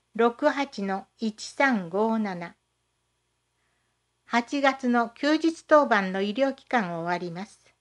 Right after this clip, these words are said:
次は、二千十八年九月、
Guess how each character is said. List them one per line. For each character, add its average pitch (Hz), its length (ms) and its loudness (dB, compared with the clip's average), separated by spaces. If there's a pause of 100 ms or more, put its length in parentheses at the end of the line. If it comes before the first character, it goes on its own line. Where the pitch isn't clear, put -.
(3750)
次 320 340 0
は、 190 220 0 (520)
二 269 120 -2
千 277 340 0
十 262 200 0
八 262 340 -4
年 202 240 -2
九 277 180 -6
月、 208 480 -2